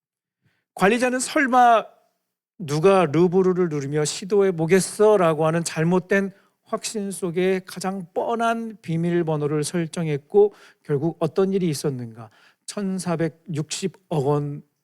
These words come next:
어치의, 천사백 원이 아니라 천사백억 원 어치의 보석을 도둑 맞았다고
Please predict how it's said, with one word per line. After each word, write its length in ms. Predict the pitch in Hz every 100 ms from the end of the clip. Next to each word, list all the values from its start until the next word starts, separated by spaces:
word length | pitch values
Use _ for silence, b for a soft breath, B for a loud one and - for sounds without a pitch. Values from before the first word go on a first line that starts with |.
| _
어치의, 680 | - 151 - - - 110 95 _ _ _ _ _ _ _ _ _ _
천사백 720 | _ 202 202 185 175 165 160 147
원이 300 | 170 165 175
아니라 420 | 147 123 135 113 _ _ _ _
천사백억 1120 | - 175 127 - 165 151 139 - - - _ _ - -
원 180 | 220 175
어치의 540 | 143 - 156 175 196 B B B - -
보석을 500 | 156 151 151 135 170
도둑 320 | 180 185 170
맞았다고 680 | 175 - 160 - 123 143 156